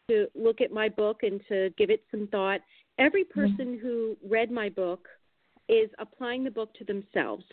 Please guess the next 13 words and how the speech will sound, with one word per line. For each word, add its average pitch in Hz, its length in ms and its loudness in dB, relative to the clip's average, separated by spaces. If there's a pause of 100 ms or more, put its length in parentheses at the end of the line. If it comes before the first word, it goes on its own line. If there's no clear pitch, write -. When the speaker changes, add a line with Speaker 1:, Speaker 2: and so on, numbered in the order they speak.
Speaker 2:
And 220 160 4
that's 254 180 4 (100)
probably 262 440 0
appropriate 208 640 -2
because 175 460 -4 (320)
Speaker 1:
Mm-hmm. 202 180 4
Speaker 2:
as 208 160 4
I 214 140 6
was 226 180 4
going 262 320 4
through 262 180 -4
the 254 60 -4
book, 208 340 -2